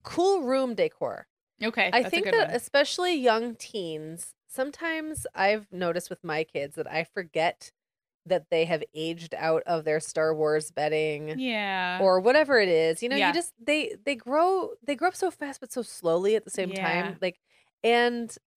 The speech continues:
Speaker 1: they grow out of things that you're not ready for them to have grown out of yet. And
Speaker 2: <laughs>
Speaker 1: so I think sometimes their room decor ends up getting overlooked a bit. And
Speaker 2: Yeah.
Speaker 1: I think that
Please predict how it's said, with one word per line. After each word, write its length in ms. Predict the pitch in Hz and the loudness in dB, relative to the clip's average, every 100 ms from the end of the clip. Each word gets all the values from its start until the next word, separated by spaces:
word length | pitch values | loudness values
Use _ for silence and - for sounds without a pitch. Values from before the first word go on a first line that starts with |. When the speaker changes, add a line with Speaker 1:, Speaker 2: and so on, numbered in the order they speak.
| _ _ _ _ _ _ | _ _ _ _ _ _
Speaker 1:
they 140 | - 233 | 2 2
grow 240 | 226 302 | 6 4
out 240 | 294 247 247 | 6 4 4
of 100 | 226 | 0
things 240 | 208 202 | -2 -2
that 100 | 190 | -4
you're 140 | 196 214 | -4 -2
not 180 | 214 - | -2 0
ready 220 | 160 175 | 0 -2
for 100 | 196 | -2
them 160 | 185 | -4
to 60 | 190 | -2
have 120 | 196 | -4
grown 220 | 185 202 202 | -2 -2 0
out 160 | 208 | 0
of 140 | 208 214 | 0 0
yet. 380 | 208 208 208 - 202 | 2 2 0 -2 -2
And 300 | 196 196 226 | 0 0 2
Speaker 2:
<laughs> 0 | |
Speaker 1:
so 400 | 220 214 214 214 | 6 8 8 6
I 120 | 233 | 2
think 180 | 262 294 | -2 -4
sometimes 520 | 320 277 262 226 - _ _ _ _ | -6 -2 -2 -2 -6 _ _ _ _
their 160 | - 202 | 0 0
room 340 | 156 196 247 | 2 2 2
decor 600 | 240 220 - 156 143 147 - | 2 0 4 4 4 0 -4
ends 200 | 175 170 | -6 -2
up 120 | 170 | -2
getting 220 | 185 170 | -2 -4
overlooked 480 | 160 165 156 151 147 | -2 0 2 0 -4
a 60 | 151 | -6
bit. 240 | 139 - _ - | -8 -8 _ -2
And 180 | 196 190 | 0 0
Speaker 2:
Yeah. 300 | 190 185 175 | -2 -2 2
Speaker 1:
I 120 | 202 | 0
think 260 | - 247 240 | 0 -4 2
that 280 | 202 185 | 4 4